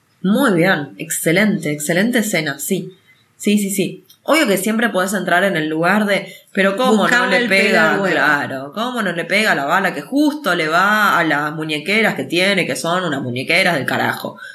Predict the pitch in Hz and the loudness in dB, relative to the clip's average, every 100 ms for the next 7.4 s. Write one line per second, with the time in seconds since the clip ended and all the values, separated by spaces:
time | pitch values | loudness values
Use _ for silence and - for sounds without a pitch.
0 | _ - 175 208 247 233 175 202 214 214 | _ -8 -4 -2 -2 -2 -2 0 0 0
1 | 175 185 190 185 185 196 190 190 196 175 | 0 0 -2 -4 -4 0 0 0 0 0
2 | 190 208 202 202 196 165 180 180 175 170 | -2 -2 -2 0 0 2 0 0 0 0
3 | 156 170 165 151 147 135 - - - _ | -2 -4 -2 -4 -4 -6 -8 -20 -20 _
4 | - 233 240 254 202 160 151 160 185 214 | -2 0 0 0 0 0 -2 -2 0 2
5 | 185 143 135 135 131 - 101 - 151 143 | 4 2 0 -4 -8 -12 -8 -4 -2 0
6 | 165 214 226 233 208 170 175 185 214 160 | 0 0 -2 0 -2 0 2 2 0 -2
7 | 139 131 123 | -2 -4 -6